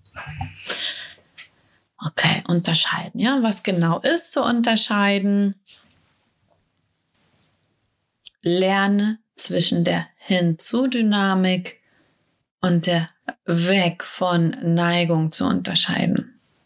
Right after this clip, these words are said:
Ne? Wenn du mit dieser Hinzu-Weg von nix anfangen kannst, hör dir die vergangenen Folgen an. Da ist ganz viel Impulse, findest du dazu. Ähm, also, wohin führen die Beziehungen dich?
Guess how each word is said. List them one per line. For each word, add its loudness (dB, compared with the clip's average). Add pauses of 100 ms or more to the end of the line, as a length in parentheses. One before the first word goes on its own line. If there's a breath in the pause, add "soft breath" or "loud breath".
(160)
Ne? 2 (880 loud breath)
Wenn 2
du 2
mit 0
dieser 0
Hinzu-Weg 0
von 2
nix 0
anfangen 0
kannst, 0
hör 0
dir 0
die 0
vergangenen 0 (120)
Folgen -2
an. 0 (420 loud breath)
Da -4
ist 0
ganz 0
viel 0
Impulse, 0
findest 0
du 0
dazu. 0 (400 loud breath)
Ähm, 2 (380 soft breath)
also, 0 (160)
wohin 2
führen 0
die 0
Beziehungen 2
dich? 0